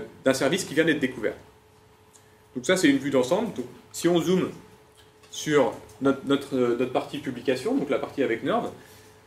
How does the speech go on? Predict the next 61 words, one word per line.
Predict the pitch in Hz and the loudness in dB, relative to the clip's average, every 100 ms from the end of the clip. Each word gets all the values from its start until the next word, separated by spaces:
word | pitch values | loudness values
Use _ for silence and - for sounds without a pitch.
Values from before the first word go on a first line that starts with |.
| _ _ - | _ _ -2
Donc | 139 165 | -2 2
notre | 180 | 2
service | 185 180 185 | 4 2 0
historique, | 180 175 190 185 | 0 4 4 4
il | 151 | 6
a | |
une | 143 | 6
application, | 139 143 143 143 156 170 | 6 4 4 4 4 0
donc | 131 | 2
par | 117 | 0
exemple | 117 123 | 0 0
une | 120 | -2
application | 104 120 - 120 | -4 -6 -4 -4
en | |
Java, | 110 113 117 135 | -2 -2 2 2
un | 135 110 | 2 0
Drop | 107 113 - | -4 -6 -6
Wizard | 123 117 123 135 120 | -8 -4 0 -2 -2
ou | 110 | -6
un | 110 107 104 | -6 -8 -10
Spring | 101 - 120 | -10 -8 -6
Boot, | 110 135 - - - - - | -4 -4 -4 -14 -20 -20 -10
qui | 135 | 0
va | 131 131 127 120 117 - - | 4 4 6 4 2 -4 -6
exposer | 147 - 156 151 | -4 2 4 4
une | 151 | 4
A | |
P | 143 147 | 4 2
I | |
sur | 147 131 | 2 0
le | - | 0
port | 123 | 0
quatre-vingts | - 107 120 110 | 0 -4 -4 -4
quatre-vingts | 104 - 151 254 - | -4 -2 -2 -2 -4
et | 147 156 | -2 -2
qui | 139 | 2
est | 160 | 0
sur, | - 151 135 | 2 2 2
euh, | 113 113 110 | 2 0 -4
donc, | 127 123 | -10 -8
euh, | 110 107 107 - - | -10 -10 -14 -20 -16
un, | 120 110 135 135 | -14 -10 -8 -6
un | |
conteneur | 131 131 123 165 - | -6 -6 -4 -4 0
qui | 127 | -2
a | |
une | 120 | -2
I | |
P | 107 131 151 | -4 -2 -2
sur | - 113 | -2 -4
le, | 107 98 98 - - 107 | -4 -6 -8 -12 -14 -16
le | 107 | -12
réseau | 113 113 | -10 -8
Docker | 113 98 131 156 | -10 -10 -8 -8
qui | - | -8
va | 110 | -6
être, | 123 - | -6 -6
euh, | 104 104 | -10 -10
un | 110 95 - | -12 -14 -16
un | |
un. | 101 | -14